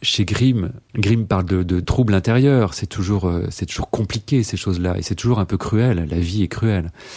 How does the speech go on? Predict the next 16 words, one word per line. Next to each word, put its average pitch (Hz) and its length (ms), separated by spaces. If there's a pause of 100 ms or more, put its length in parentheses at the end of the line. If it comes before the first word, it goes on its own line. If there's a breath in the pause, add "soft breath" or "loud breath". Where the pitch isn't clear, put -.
(220 loud breath)
Le, 92 180
le, 90 120
le 90 120
film 101 480
n'édu-, 101 400 (220)
n'édulcore 110 640
pas 131 140
du 101 140
tout - 220
le 98 80
conte 104 300
de 87 80
Grimm, 139 340
donc 92 160
c'est - 180
un, 87 100